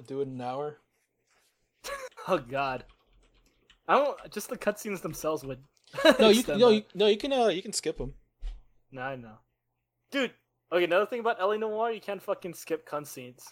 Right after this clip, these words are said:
Speaker 2: which is
Speaker 1: Damn.
Speaker 2: terrible. Hate that.
Speaker 1: Oh, never mind. It's three hours. The
Speaker 2: But, uh,
Speaker 1: speed
Speaker 2: okay.
Speaker 1: Damn.
Speaker 2: So, um, uh, <laughs> non-glitch, right?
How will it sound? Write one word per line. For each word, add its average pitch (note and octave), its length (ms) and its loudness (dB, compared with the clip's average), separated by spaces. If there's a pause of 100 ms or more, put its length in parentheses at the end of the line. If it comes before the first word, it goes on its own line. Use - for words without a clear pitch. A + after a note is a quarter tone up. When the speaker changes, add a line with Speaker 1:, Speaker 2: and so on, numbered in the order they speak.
Speaker 2:
which C#3 180 -18
is G#2+ 100 -10
Speaker 1:
Damn. F#2+ 220 -18 (160)
Speaker 2:
terrible. B2 520 -4 (1500)
Hate C3 220 -20
that. - 160 -20 (880)
Speaker 1:
Oh, C3 40 -12
never A#2+ 160 -10
mind. G2+ 160 -12
It's G#2+ 120 -12
three F#2+ 220 -10
hours. F#2+ 440 -14 (1500)
The F#2+ 260 -14 (240)
Speaker 2:
But, C#3+ 140 0
uh, D3+ 220 4
Speaker 1:
speed D3+ 140 -4
Speaker 2:
okay. C3 160 -4 (520)
Speaker 1:
Damn. F#2+ 220 -20 (120)
Speaker 2:
So, D#3+ 380 0
um, D#3 240 2
uh, D3+ 340 0 (200)
<laughs> D#3 220 -4
non-glitch, C#3+ 640 -2
right? B2+ 240 -10